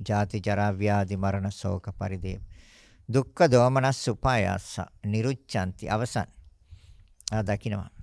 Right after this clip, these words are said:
ඒ තමයි නිවන කියලා. ඒකට යන මාර්ගය, ම්ම්, මං ඉතාමත්ම නිවැරදිව දැක්කා. ඒ තමයි සම්මාදිට්ඨි.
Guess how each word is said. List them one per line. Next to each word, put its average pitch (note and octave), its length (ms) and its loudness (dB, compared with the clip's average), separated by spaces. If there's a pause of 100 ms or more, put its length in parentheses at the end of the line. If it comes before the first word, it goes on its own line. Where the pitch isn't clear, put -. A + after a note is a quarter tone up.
(220)
ඒ A2 120 -2
තමයි A2 320 0
නිවන F#2+ 360 -2
කියලා. G2 320 -8 (1000)
ඒකට D3+ 240 6
යන C3+ 160 6
මාර්ගය, C#3+ 480 6 (800)
ම්ම්, G2 420 -4 (440)
මං G#2 360 -2 (200)
ඉතාමත්ම G#2 520 -4
නිවැරදිව G2 560 -2
දැක්කා. G2 460 -4 (540)
ඒ G#2+ 100 -4
තමයි G2+ 240 -2
සම්මාදිට්ඨි. F#2+ 640 -4